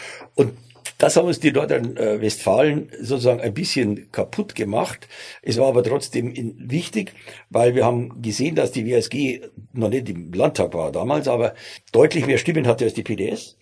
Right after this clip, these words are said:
Damit war klar, diese Idee funktioniert irgendwie mit einer linken Partei. Und d-, das zweite Ergebnis dieser Landtagswahl war ja, dass der, der Schröder damals sagte,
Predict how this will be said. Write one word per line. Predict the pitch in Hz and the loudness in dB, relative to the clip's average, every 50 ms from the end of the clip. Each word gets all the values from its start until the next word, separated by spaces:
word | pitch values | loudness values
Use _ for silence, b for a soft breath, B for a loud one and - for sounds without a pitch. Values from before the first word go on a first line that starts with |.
| B B B B B - | B B B B B 0
Damit | - 123 127 127 120 110 | 2 4 4 4 2 2
war | 101 101 | 0 0
klar, | - 120 135 | 2 2 2
diese | 131 135 113 - 117 | 2 0 -2 -4 -6
Idee | 101 82 - 110 107 110 110 110 | -6 -6 -4 -2 -2 -2 -4 -4
funktioniert | - 139 127 127 120 - 110 98 104 131 180 190 185 | -4 -4 -4 -4 -4 -4 -2 -2 0 0 0 2 2
irgendwie | - 196 190 190 190 156 156 190 214 226 233 233 - - | 2 0 2 2 -2 -2 0 0 2 2 2 0 0 -2
mit | 160 156 156 | -2 -2 0
einer | - 160 165 165 | 0 2 2 2
linken | 170 196 185 185 175 | 2 0 -2 -2 -2
Partei. | 165 160 147 - 147 160 175 190 190 185 B B B B B B B B B _ | 0 0 0 0 2 2 2 2 0 -2 B B B B B B B B B _
Und | - 151 135 131 123 123 - _ _ - - 113 - | 2 4 4 4 2 -2 -8 _ _ -20 -18 -8 -6
d-, | 135 - - | -6 -4 -2
das | - 120 - - | -2 -2 0 0
zweite | - 110 156 170 - | 2 2 2 4 4
Ergebnis | 175 143 - 180 175 170 160 - | 2 2 2 -2 -2 -2 -4 -4
dieser | 180 160 143 | 0 2 2
Landtagswahl | 151 135 139 - - 147 - - 147 147 139 127 | 2 2 2 0 0 -2 0 2 2 2 4 4
war | 139 143 143 | 4 4 4
ja, | 139 | 2
dass | 135 131 131 120 - | 2 0 0 -2 -2
der, | - 113 110 98 | 0 0 0 0
der | - - - - - 110 104 | -2 -6 -10 -4 -2 -2 -2
Schröder | - 104 95 110 139 156 | -2 -2 -2 0 2 2
damals | 151 147 143 143 139 131 - | 2 2 2 0 0 0 2
sagte, | 139 127 127 - - 131 120 | 2 2 2 0 -2 -4 -4